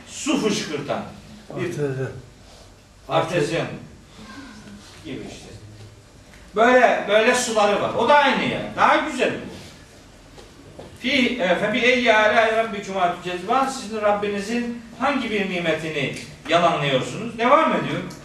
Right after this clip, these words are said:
Speaker 1: Fihima, burada da var. Ne var? Fakihetün. Her çeşit meyve. Fihima min külli fakihetin deki gibi. Aynı yani. Ve nahlul, hurma.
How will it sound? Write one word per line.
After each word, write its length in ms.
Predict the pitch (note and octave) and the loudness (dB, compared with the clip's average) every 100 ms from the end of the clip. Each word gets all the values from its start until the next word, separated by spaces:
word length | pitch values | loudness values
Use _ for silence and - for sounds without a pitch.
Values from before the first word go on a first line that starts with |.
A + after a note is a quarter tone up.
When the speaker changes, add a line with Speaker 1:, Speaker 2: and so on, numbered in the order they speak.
| - | -10
Speaker 1:
Fihima, 560 | B3+ D#4 B3 A3+ F#3 - | 0 4 4 4 2 2
burada 240 | G3+ C#4+ | 2 4
da 140 | D4+ - | 6 4
var. 200 | - - F3+ | 2 0 -2
Ne 120 | C4 | 4
var? 220 | D4 - - - - - | 4 4 0 -8 -10 0
Fakihetün. 1080 | D3 G#3+ G3+ A3+ A#3+ G3+ G3+ - G3+ D#3 - - - - - - - - - | 4 6 4 0 0 4 2 2 0 0 -4 -8 -14 -18 -20 -20 -20 -16 -2
Her 400 | B3 B3 G#3 - | 2 4 2 -2
çeşit 480 | F#3 F#3+ G3+ - | -4 -4 -8 -8
meyve. 380 | D3+ C3+ A#2 - - - - - - - - - - - - - - - - - - - - | -4 -4 -4 -8 -12 -18 -20 -20 -20 -20 -20 -20 -20 -20 -20 -20 -20 -20 -20 -20 -20 -20 -8
Fihima 440 | F3 E3 F#3+ G3+ | -2 -2 0 0
min 240 | F#3 F#3 - | 2 0 0
külli 380 | - - D#3+ | -2 -2 -2
fakihetin 880 | D3+ D3 C#3 C3+ B2+ B2 B2 G#2+ - - - - - - | 0 0 0 -2 -4 -6 -8 -10 -12 -16 -20 -20 -18 -8
deki 320 | C#3 - - | -8 -6 -10
gibi. 220 | A2 - - - - - - - | -10 -14 -18 -20 -20 -20 -20 -6
Aynı 260 | F#3+ D3+ A2 | -2 0 -2
yani. 280 | F2+ - - - - - - - - | -6 -10 -14 -18 -20 -20 -20 -20 -4
Ve 80 | E3 | 2
nahlul, 520 | C4+ D4+ G3+ F#3 - | 4 4 4 -2 -2
hurma. 400 | - A#3+ G3 E3 | 2 2 4 4